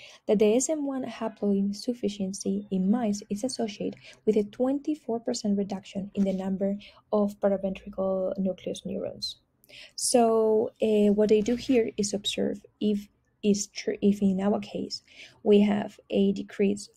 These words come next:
of number of cells. So for that, they analyze the fluorescence of titty tomato,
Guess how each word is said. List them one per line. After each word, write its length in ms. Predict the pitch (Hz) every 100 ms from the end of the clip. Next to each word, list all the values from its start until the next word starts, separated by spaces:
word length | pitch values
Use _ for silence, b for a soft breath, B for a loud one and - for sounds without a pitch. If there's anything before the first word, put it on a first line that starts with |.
| -
of 600 | 196 185 180 196 196 -
number 260 | 202 185 -
of 140 | -
cells. 460 | - 208 208 202 - _ _ _ _ -
So 220 | - 240
for 200 | 269 262
that, 300 | 220 202 202 - 190
they 180 | 202
analyze 420 | 196 196 202 208 202
the 100 | 254
fluorescence 580 | 247 226 208 202 202
of 140 | 196 -
titty 200 | 196 202
tomato, 600 | 208 208 208 - 196